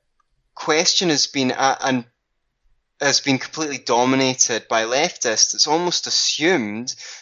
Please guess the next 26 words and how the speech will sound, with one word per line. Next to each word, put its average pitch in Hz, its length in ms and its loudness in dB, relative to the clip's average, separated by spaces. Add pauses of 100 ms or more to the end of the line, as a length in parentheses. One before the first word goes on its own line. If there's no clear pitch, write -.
that 127 120 2
it's - 160 0
capitalism 113 1120 -2 (340)
or 123 140 -2
free 143 260 -2
markets, 131 680 2
even 127 260 -4
worse, 131 640 2
uh, 123 160 -4
'cause 131 320 -2
people 160 300 -6
have 127 180 2
a 117 60 0
wide 123 360 -2
range 123 380 -2
of 113 100 -14
definitions 113 960 -4 (320)
of 117 140 -10
capitalism. 113 1040 -2 (380)
It's 175 260 2
basically 247 460 0
assumed 160 460 -2
that, 127 340 -2
okay, 131 240 -12
so - 160 -2
the, 156 240 -10